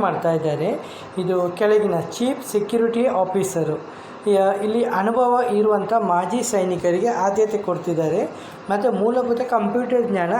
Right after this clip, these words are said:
ಅಗತ್ಯ ಅಂತ ಹೇಳಿದ್ದಾರೆ. ಓಕೆ, ಇದು ಚೀಫ್ ಸೆಕ್ಯೂರಿಟಿ ಆಫೀಸರ್ ಕೆಲಸ. ಇದರಲ್ಲಿ ನಿಮಗೆ ಬರೋದು ಡ್ಯೂಟಿ ಮ್ಯಾನೇಜರು, ಫ್ರಂಟ್ ಆಫೀಸು, ಮತ್ತು ಕ್ಯಾಪ್ಟನು, ಎಲೆಕ್ಟ್ರಿಷಿಯನ್ಸು, ಎ ಸಿ ಟೆಕ್ನಿಷಿಯನ್ನು,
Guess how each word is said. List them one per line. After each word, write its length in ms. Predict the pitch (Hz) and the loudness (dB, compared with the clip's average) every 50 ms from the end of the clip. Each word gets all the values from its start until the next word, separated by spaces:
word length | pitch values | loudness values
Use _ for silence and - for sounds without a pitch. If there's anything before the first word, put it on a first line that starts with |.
| 233 190 | 0 0
ಅಗತ್ಯ 320 | 165 185 180 - - 180 | -2 -2 -2 -2 -2 -2
ಅಂತ 100 | 180 185 262 254 175 | -2 0 -2 0 0
ಹೇಳಿದ್ದಾರೆ. 460 | 196 208 196 170 170 170 156 151 151 147 - - - - - - - - - 170 | 2 0 0 0 0 0 0 -2 -2 -4 -6 -10 -14 -16 -18 -18 -10 -4 -4 -4
ಓಕೆ, 240 | 170 - - 240 196 151 - - - - - - - | -2 -2 0 0 0 0 -2 -6 -10 -12 -12 -10 -6
ಇದು 120 | 202 202 240 226 - - | -4 -4 -4 -4 -4 -4
ಚೀಫ್ 240 | - 262 285 277 - - | -4 -2 -2 -4 -4 -2
ಸೆಕ್ಯೂರಿಟಿ 460 | - 214 208 214 233 226 226 - 240 240 240 226 190 | -2 -2 0 0 0 0 0 0 0 0 2 2 0
ಆಫೀಸರ್ 460 | 180 - 196 185 - - 180 160 156 160 160 | 0 0 -2 -2 0 0 0 0 0 0 0
ಕೆಲಸ. 280 | 170 160 156 - - 170 165 190 269 - - - - - - - - 202 | -2 -2 -2 -2 -2 -2 0 0 -2 -4 -6 -12 -16 -16 -16 -8 -2 0
ಇದರಲ್ಲಿ 340 | 202 214 214 208 202 202 202 202 | 2 2 2 2 2 2 2 4
ನಿಮಗೆ 220 | 202 202 190 190 185 165 | 2 2 2 0 2 2
ಬರೋದು 280 | 185 196 214 202 165 202 240 240 165 | 2 2 2 2 2 2 0 0 2
ಡ್ಯೂಟಿ 300 | 185 196 202 202 233 220 208 | 0 2 2 2 2 2 2
ಮ್ಯಾನೇಜರು, 440 | 196 190 185 175 165 165 160 156 196 214 208 208 | 2 2 0 0 0 0 0 2 0 0 0 0
ಫ್ರಂಟ್ 260 | 196 196 196 - 185 160 | 0 0 0 0 0 0
ಆಫೀಸು, 380 | 160 - 156 147 147 - 185 208 214 202 | 0 0 -2 -4 -4 -2 -2 -2 -2 -2
ಮತ್ತು 180 | 180 - 180 - - | -4 -4 -4 -2 0
ಕ್ಯಾಪ್ಟನು, 500 | 196 190 196 190 - 196 175 165 165 180 196 - 180 | 0 0 0 0 -2 -2 0 0 0 -2 -2 -2 -2
ಎಲೆಕ್ಟ್ರಿಷಿಯನ್ಸು, 840 | 190 196 196 - - 196 190 185 - 185 175 165 160 160 - - 175 208 254 - - - - - - - 180 185 | -2 -2 -2 -2 -2 -2 -2 -2 -2 -2 -2 -2 -2 -4 -2 -2 -2 -2 -2 -4 -8 -14 -16 -14 -8 -2 0 2
ಎ 80 | 208 220 208 - | 2 2 2 0
ಸಿ 100 | 254 247 - - | -2 -2 -4 -6
ಟೆಕ್ನಿಷಿಯನ್ನು, 600 | - - 190 180 175 165 - 175 165 160 170 196 | -6 -4 -4 -4 -4 -4 -4 -4 -2 -2 -2 -2